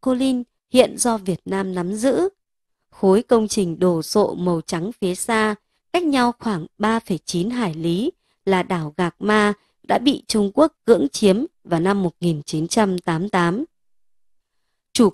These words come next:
quyền thiêng liêng của Tổ quốc được giữ gìn bằng máu của các anh hùng dân tộc.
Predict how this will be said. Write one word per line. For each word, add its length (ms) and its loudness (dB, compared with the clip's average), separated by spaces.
quyền 260 2
thiêng 280 2
liêng 200 2
của 140 -6
Tổ 360 -4
quốc 240 2
được 240 0
giữ 400 -2
gìn 420 2
bằng 280 -2
máu 320 0
của 100 -2
các 240 -6
anh 220 -2
hùng 260 0
dân 260 -2
tộc. 280 2